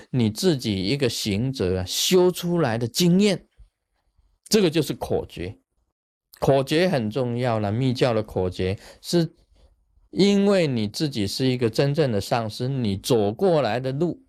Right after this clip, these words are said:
所遇到的状况的这些心要口诀，你能够教给自己的弟子，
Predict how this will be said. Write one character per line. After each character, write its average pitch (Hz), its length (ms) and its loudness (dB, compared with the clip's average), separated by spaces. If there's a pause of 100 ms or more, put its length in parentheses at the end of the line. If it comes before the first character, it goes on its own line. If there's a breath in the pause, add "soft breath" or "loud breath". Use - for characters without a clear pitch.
(120)
所 98 300 0
遇 156 260 -2
到 139 180 0
的 110 120 0
状 139 560 0
况 139 320 -2
的 101 120 -2
这 120 300 0
些 120 240 0
心 180 560 2
要 160 260 2
口 98 300 -4
诀， 101 260 -8 (360 loud breath)
你 139 180 2
能 117 300 0
够 139 160 0
教 123 320 -2
给 90 180 -4
自 117 180 -8
己 - 180 -12
的 - 120 -16
弟 92 220 -14
子， - 200 -20